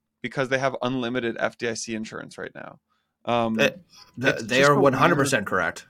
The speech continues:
Speaker 1: Yeah, it's just a weird, I, I was all for, like, <laughs> bailing them out or backstopping, whatever you wanna call it, but, like, now the unintended consequences,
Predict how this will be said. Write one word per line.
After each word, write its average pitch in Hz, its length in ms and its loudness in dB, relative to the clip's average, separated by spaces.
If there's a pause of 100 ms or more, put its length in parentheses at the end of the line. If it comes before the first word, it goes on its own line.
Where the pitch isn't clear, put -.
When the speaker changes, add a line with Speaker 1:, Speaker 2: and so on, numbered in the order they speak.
Speaker 1:
Yeah, 151 220 0
it's 107 180 -2
just - 180 -10
a 196 60 -6
weird, 131 360 -4
I, 131 200 4 (1000)
I 151 80 8
was 196 120 4
all 175 140 8
for, 131 280 0
like, 135 320 0 (140)
<laughs> - 180 -20
bailing 131 300 4
them 127 100 -4
out 123 240 6
or 120 120 -2
backstopping, 123 600 0
whatever 113 220 -2
you 117 60 -4
wanna 113 120 -4
call 113 260 -2
it, 151 100 -2
but, - 120 -4
like, 117 200 -2
now 123 420 0
the 147 200 -2
unintended 117 520 -6
consequences, 117 840 -8